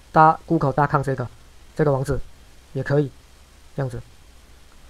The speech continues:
那接下来就是点击一下这个相，相机，相机这个按钮，点一下，步骤三。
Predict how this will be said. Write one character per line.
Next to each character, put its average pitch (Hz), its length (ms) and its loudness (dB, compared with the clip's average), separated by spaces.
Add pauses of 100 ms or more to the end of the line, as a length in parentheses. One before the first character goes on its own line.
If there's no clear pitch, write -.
(420)
那 196 120 6
接 202 140 6
下 196 140 8
来 165 40 8
就 156 80 4
是 180 160 2
点 139 240 0
击 135 140 -6
一 135 40 -6
下 160 140 4
这 156 80 2
个 131 300 0
相， - 340 -2
相 156 220 2
机， 147 200 -6 (720)
相 180 160 4
机 160 120 -2
这 160 80 4
个 147 80 2
按 156 120 2
钮， 120 120 -6 (320)
点 127 120 -6
一 127 40 -6
下， 135 200 2 (640)
步 170 60 -2
骤 156 140 -2
三。 143 200 -2